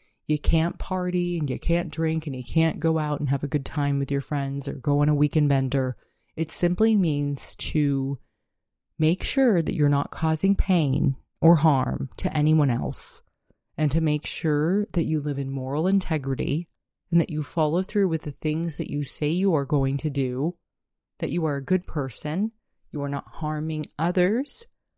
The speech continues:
you are not causing others their suffering. And if you are doing those things by chance,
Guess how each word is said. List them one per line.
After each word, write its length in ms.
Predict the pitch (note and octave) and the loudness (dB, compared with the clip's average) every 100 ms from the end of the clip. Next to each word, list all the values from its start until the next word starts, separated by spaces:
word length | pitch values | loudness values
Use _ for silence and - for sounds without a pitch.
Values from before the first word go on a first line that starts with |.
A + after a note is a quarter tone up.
| _ - | _ -8
you 120 | F#3+ | -4
are 80 | E3+ | -2
not 200 | C3+ - | -4 -8
causing 560 | - E3+ F3 E3 D3+ D3 | -14 -8 -8 -6 -6 -6
others 460 | C#3+ C#3+ C#3 C#3 - _ _ _ _ _ _ | -6 -6 -8 -10 -16 _ _ _ _ _ _
their 300 | E3 D3+ - | -4 -4 -4
suffering. 760 | - - A#2+ - D3 D#3 G#3 C4 _ _ _ _ _ _ _ _ _ _ _ _ _ - | -8 -6 -8 -4 -2 2 2 0 _ _ _ _ _ _ _ _ _ _ _ _ _ 2
And 160 | C#4+ - | 2 4
if 240 | A3+ - | 0 2
you 180 | G3 D#3+ | 0 2
are 160 | C#3+ C#3 | 0 0
doing 360 | C#3+ C3 C#3+ | 0 2 0
those 260 | B2+ - - | -2 -8 -8
things 400 | A#2 C3+ G3+ - | -4 2 2 2
by 200 | D#3 G3 | 0 0
chance, 640 | - A#2+ A#2 E3 - - | 0 -6 -4 -4 -6 -18